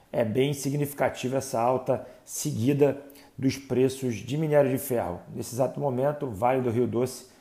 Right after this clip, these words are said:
no pré-market nos Estados Unidos, sobe quase seis por cento. É importante levar em consideração que a gente tem o efeito do dólar também, que deve perder valor frente ao real na abertura. O que a gente tem comentado, os Estados Unidos, o payroll na sexta-feira,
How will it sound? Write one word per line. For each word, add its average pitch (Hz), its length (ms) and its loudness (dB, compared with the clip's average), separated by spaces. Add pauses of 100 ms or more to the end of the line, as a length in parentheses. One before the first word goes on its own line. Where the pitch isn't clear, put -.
(180)
no 139 140 -2
pré-market 131 680 0
nos 135 440 2
Estados 139 340 -2
Unidos, 123 440 -2 (340)
sobe 131 320 2
quase 139 400 4
seis 143 360 -2
por - 260 -6
cento. 143 400 -4 (280)
É - 80 -8
importante 131 440 -6
levar 123 240 2
em - 20 -4
consideração 120 760 -4 (380)
que - 80 -4
a 117 40 -4
gente 117 160 -6
tem 131 120 -2
o 127 40 0
efeito 123 320 -2
do 151 100 0
dólar 131 360 4
também, 127 360 -2
que 123 160 -8
deve 120 380 0 (500)
perder 127 320 4
valor 131 300 4
frente 131 640 -6 (240)
ao 156 180 6
real 143 360 4
na 147 100 0
abertura. 113 540 0
O - 600 -20
que - 40 -4
a 151 60 2
gente 147 100 -4
tem 160 80 -4
comentado, 160 600 2
os 143 80 -4
Estados 135 240 0
Unidos, 143 400 2
o 143 80 -2
payroll 131 400 4
na 127 100 -2
sexta-feira, 131 640 -2